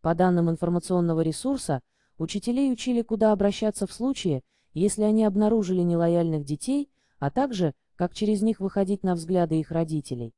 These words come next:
В Ц Н С резюмировали, что враг фактически планирует через детей узнавать информацию о проукраинском движении. Враг, тет, не понимает,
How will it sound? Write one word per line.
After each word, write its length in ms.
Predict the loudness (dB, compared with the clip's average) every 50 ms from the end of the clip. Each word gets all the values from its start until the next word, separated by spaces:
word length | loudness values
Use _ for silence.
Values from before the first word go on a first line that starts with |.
| _ _ _ -20 -20 -20 _ -20
В 80 | -18 -8
Ц 160 | -2 2 2
Н 160 | 4 4 4
С 180 | 2 2 0 -2
резюмировали, 840 | -2 -2 0 0 0 0 0 0 2 2 0 0 0 0 -2 -4 -6 _ _ _
что 220 | _ -10 -6 -6 -2
враг 260 | 0 0 0 0 0
фактически 600 | -2 -4 -4 -2 -4 -6 -4 -4 -6 -4 -4 -4
планирует 580 | -2 0 0 2 2 2 2 2 2 0 -2 -2
через 260 | -2 -2 0 0 0
детей 460 | -2 -4 -4 -2 -2 -2 -2 -2 -4 _ _ _ _
узнавать 480 | -4 -2 0 2 2 2 2 2 0
информацию 640 | -2 0 0 0 0 2 0 0 -2 -2 -2 -2 0
о 60 | 0
проукраинском 720 | 0 0 -2 0 0 0 0 0 0 0 -2 -4 -4 -4 -2
движении. 640 | -2 -2 -2 0 0 0 2 2 2 0 0 -4 -6 _ _ _ _ _ _
Враг, 400 | -10 -6 -2 0 0 0 -2 _ _ _ _ _
тет, 320 | 0 2 2 2 0 -2 _ _ _ _ _ _ _ _ -4
не 120 | -2 -2
понимает, 560 | 0 0 2 2 2 2 0 0 -2 -2 -4